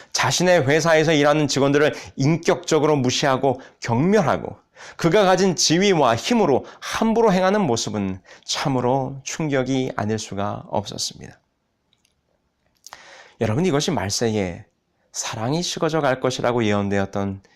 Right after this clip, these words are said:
이 세상의 모습입니다. 오늘날 우리의 현실인 것이죠. 나의 이익과 나의 성공을 위해 다른 이들을 짓누르고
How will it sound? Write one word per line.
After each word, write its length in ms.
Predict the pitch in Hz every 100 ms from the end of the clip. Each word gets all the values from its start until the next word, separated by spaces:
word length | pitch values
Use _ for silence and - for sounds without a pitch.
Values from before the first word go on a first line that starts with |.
| _ -
이 360 | 98 110 110
세상의 600 | 110 107 110 101 95 101 104
모습입니다. 720 | 95 98 - 104 - - - - - 113
오늘날 460 | 113 110 143 131 - - -
우리의 640 | 104 101 101 120 113 98 _ _
현실인 600 | - 135 120 - 110 113
것이죠. 520 | 104 - - 123 120 _ _ _ _ _ _ _ - - -
나의 320 | 110 120 127
이익과 580 | 117 135 131 131 123 113 - -
나의 280 | 110 120 135
성공을 560 | - 185 151 139 127
위해 200 | 131 135 - -
다른 280 | - 131 147
이들을 360 | 143 143 143 131
짓누르고 680 | - 151 196 165 135 131